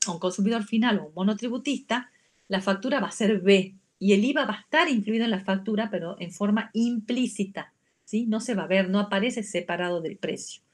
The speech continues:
Bien, entonces siguiendo con este ejemplo, yo compré cemento a mil, pagué el iva, bien.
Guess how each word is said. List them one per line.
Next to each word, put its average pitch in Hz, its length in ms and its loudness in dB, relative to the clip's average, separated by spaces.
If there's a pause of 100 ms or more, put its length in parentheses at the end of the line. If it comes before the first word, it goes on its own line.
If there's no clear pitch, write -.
(460)
Bien, 190 120 2
entonces 220 220 0
siguiendo 247 460 2
con 208 160 4
este 240 180 -2
ejemplo, 294 380 -2
yo 226 180 -4
compré 196 280 2
cemento 214 420 2
a 226 60 2
mil, 262 340 0
pagué 220 280 -2
el 226 80 -6
iva, 240 280 -4
bien. 185 300 -10